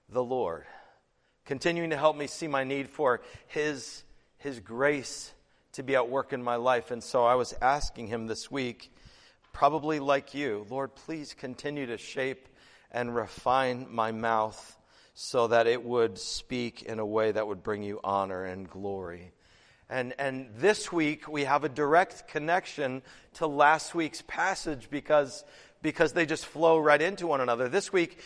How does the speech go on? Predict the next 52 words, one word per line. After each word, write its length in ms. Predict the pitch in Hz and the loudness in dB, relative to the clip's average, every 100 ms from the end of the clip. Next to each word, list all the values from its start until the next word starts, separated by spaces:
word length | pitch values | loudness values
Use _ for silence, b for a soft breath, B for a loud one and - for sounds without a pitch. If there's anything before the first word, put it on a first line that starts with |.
| B - | B -2
James 300 | 151 196 185 | 2 4 2
is 200 | 156 - | -6 -4
talking 380 | - 196 190 160 | 4 4 4 4
about 280 | 151 151 139 | 6 6 4
wisdom, 720 | 151 220 - 151 127 143 156 - b b b - | 4 4 4 2 2 2 -6 -16 b b b 2
and 320 | 156 156 151 - 110 151 | 4 4 -2 -12 -16 -2
we 180 | 170 180 | -2 0
see 480 | - 240 240 208 | 4 4 4 0
and 160 | 151 151 | 0 0
we 120 | 156 | 0
remember 540 | 151 156 196 190 143 143 | 0 2 2 4 4 4
that 240 | 143 147 | 4 2
James 400 | 120 175 175 143 | 2 0 0 -6
brought 300 | - 147 160 | 0 6 8
up 240 | 170 170 - | 8 6 2
the, 260 | 139 127 - b b b _ | 4 2 -2 b b b _
the 100 | 127 | -8
topic 480 | - 190 196 190 160 | -2 0 2 0 -2
of 120 | 131 | 0
wisdom 480 | 135 151 131 147 151 | 2 0 0 -2 -2
in 240 | 139 135 | -4 -4
James 460 | 113 151 156 143 127 | 0 2 2 -4 -4
one 320 | 127 147 147 | 4 4 4
five, 480 | - 180 185 156 139 | 0 6 8 8 4
and 80 | 135 | -2
he 80 | |
says, 500 | 127 - 185 165 - - B B | -4 0 2 2 0 -12 B B
says 260 | - 196 156 | 0 2 2
it 100 | 139 | 0
this 220 | 180 - | -2 2
way, 120 | 160 | 2
just 220 | 143 160 | 2 -2
to 80 | - | 0
remind 340 | 143 135 160 147 | 0 4 4 4
you 120 | 139 | 2
where 160 | 143 | 4
we, 200 | 139 135 B B B | 4 0 B B B
where 120 | 151 | 4
we 120 | 135 117 | 4 0
started 560 | - 151 160 156 135 | 2 10 10 10 4
in 140 | 127 127 | 2 0
this, 200 | 110 - _ - | 0 -4 _ -8
in 120 | 131 | 0
this, 300 | 123 113 - | 0 0 0
uh, 180 | 120 107 | 2 2
book. 460 | 92 - 190 170 | 0 6 8 8
He 80 | - | 2
says, 240 | 139 151 139 | 0 2 2
"If 220 | 139 175 | 0 2
any 220 | 208 240 | 4 4
of 120 | 147 | 2
you 360 | 131 127 156 | 0 0 0